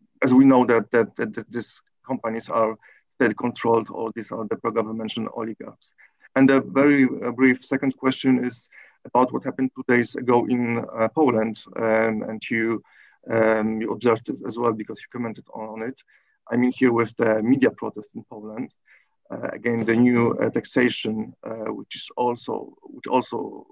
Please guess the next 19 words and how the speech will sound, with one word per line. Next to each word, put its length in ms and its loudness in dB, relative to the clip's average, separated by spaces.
which 280 -14
will 140 2
also 240 -4
target 340 -2
the 60 -4
independent 580 -4
media. 360 -8
Can 240 6
something 580 0
be 220 -16
done 240 0
against 440 -8
it? 200 -2
And 380 -2
does 340 0
the 100 -8
European 360 -12
Commission 480 -6
plan 300 -14